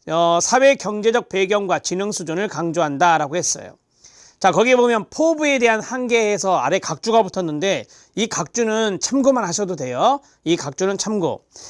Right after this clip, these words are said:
일 단계가 긍정적 입장, 이 단계가 엄격한 평가, 삼 단계가 평가를 위한 많은 기준, 사 단계가 앞에서 이야기했던 것들,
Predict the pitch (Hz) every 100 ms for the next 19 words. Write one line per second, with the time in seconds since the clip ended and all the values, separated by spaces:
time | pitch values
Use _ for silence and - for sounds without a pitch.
0 | - 170 214 - 269 247 247 233 202 208
1 | 208 233 226 240 226 190 - - 143 107
2 | 185 220 233 226 202 214 - 220 226 254
3 | 247 - 220 220 214 226 165 110 - -
4 | - - 240 240 254 226 208 202 - 247
5 | 262 262 262 220 208 196 180 185 214 208
6 | - 226 208 107 - _ _ - 247 262
7 | 247 208 190 220 220 - _ - 160 202
8 | 202 214 170 170 185 185 170 143 - 196
9 | 254